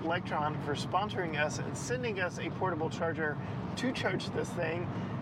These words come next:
Chrysler did also supply us with one with a little handy case and a storage spot back there in the back. But if you wanna know about Electron, uh,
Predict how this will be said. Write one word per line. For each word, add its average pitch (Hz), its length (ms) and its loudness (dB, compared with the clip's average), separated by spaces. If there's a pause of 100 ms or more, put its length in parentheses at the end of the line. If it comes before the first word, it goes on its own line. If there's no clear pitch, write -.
(140)
Chrysler - 360 2
did 151 180 0
also - 280 0
supply 147 380 2
us - 160 0
with 147 180 0
one 156 260 4
with 160 180 -2
a 165 60 2
little 160 220 2
handy 165 440 0 (140)
case - 480 2 (320)
and 196 100 4
a 170 80 2
storage 196 340 0
spot 160 340 0 (100)
back 147 200 0
there 139 120 0
in 135 80 -2
the 135 60 -2
back. 135 300 0
But 151 100 2
if 147 120 -2
you 185 100 2
wanna 185 180 2
know 170 120 2
about 156 300 2
Electron, 180 540 2 (420)
uh, 151 200 4